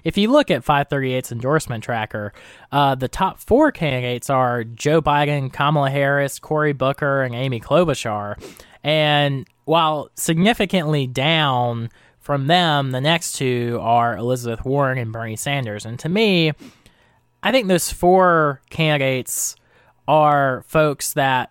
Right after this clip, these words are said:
the quote-unquote establishment would like and would feel really comfortable being behind.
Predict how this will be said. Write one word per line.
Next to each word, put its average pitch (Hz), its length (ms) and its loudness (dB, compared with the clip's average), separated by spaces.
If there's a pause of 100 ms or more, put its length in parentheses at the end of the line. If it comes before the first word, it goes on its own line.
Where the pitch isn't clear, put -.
the 127 540 -2 (580)
quote-unquote 156 560 2
establishment 135 920 -4
would 127 220 -2
like 117 640 -6 (140)
and 143 200 0
would 135 140 0
feel 143 520 2
really 143 300 2
comfortable 131 600 -4
being 127 380 -4
behind. 107 680 -10